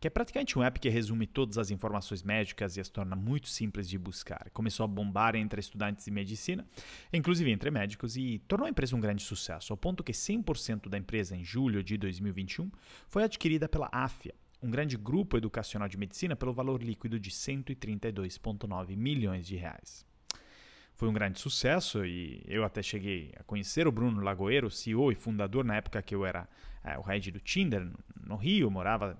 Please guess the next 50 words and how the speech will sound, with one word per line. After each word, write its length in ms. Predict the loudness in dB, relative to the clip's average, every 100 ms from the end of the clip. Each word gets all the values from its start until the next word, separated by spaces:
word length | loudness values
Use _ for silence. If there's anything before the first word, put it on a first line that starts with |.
| -10
ali 140 | -8 -6
também, 460 | -4 0 2 0
e, 40 | -4
é, 100 | -10 -18 -20 -20 -12
fundadores 460 | -4 -2 2 0
de 60 | 0
aplicativos, 600 | -4 -4 -4 -4 -8 -10 -18 -20 -12 -8
eles 140 | -6
trocavam 340 | -4 -2 0
muita 260 | 0 0 0
ideia. 320 | 0 0 -2 -6 -16 -8
Eu 160 | 2 2
desde 340 | 4 2 2 -2
sempre 420 | 0 0 2 2
admirei 340 | 2 0 0
a 40 | 0
sua 160 | 0
habilidade 520 | 0 0 2 2 2
de 100 | -2
ser 200 | -4 -4
ao 60 | -2
mesmo 220 | -2 -6
tempo 240 | -6 -4 0
médico 460 | 2 0 -2 -10 -14 _ -4
e 100 | 0
pessoa 320 | 0 2 0
de 120 | 2
negócio. 440 | 2 4 2 -2 -10 -20 -20 -14
Ahm, 440 | 2 4 4 2 -4 -8 -14 -6
e 300 | -2 -2 -4 _ -20 0
por 100 | 4
que 100 | 4
que 100 | 2
eu 40 |
tô 120 | 2 2
contando 380 | 2 2 4
a 20 | 2
história 280 | 0 0
do 120 | 2 2
White 200 | 0 0
Book? 300 | -4 -6 -14 -16 -12 -4
Porque 160 | -2 0
eu 80 | 2
quero 220 | 2 2
analisar 440 | 2 0 2 2 2
aqui 160 | -2
a 40 | -2
chave 260 | 0 0
de 120 | -2
sucesso. 600 | -4 -4 -8 -10 -10 -14